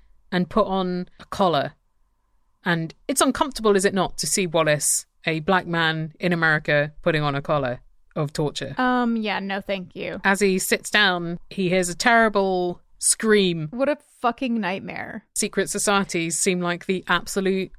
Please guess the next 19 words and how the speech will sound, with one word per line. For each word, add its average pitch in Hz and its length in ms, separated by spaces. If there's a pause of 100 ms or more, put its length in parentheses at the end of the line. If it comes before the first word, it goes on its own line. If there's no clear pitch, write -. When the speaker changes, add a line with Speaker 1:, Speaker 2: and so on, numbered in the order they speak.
Speaker 1:
worst. 202 760
Speaker 2:
So 370 140
they're 349 140
like, 330 220 (440)
"Lie 285 240
to 320 120
us 302 380
and 247 220
one 240 140
of 233 120
your 214 760 (120)
brothers 202 720
will 202 580
suffer. 185 560
Somebody 226 400
else, 202 220
some 247 200
other 233 180
pledge 190 720